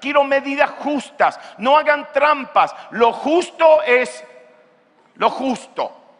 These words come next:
¿Y después cómo lo firmó? Lo firmó, "Yo Jehová, que los saqué de Egipto,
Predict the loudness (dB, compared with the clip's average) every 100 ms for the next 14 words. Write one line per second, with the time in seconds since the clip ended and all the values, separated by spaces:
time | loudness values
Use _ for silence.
0 | _ _ _ _ _ _ _ -8 -4 0
1 | 0 0 -2 -2 -2 -6 -4 -4 -8 -20
2 | -10 -8 -6 -4 -4 -2 -4 -2 0 2
3 | 2 0 -8 -20 -10 -6 -4 -2 -2 -2
4 | 0 2 2 2 0 -2 -12 -20 -20 -20
5 | _ _ _ _ -10 -6 -6 -8 -10 -14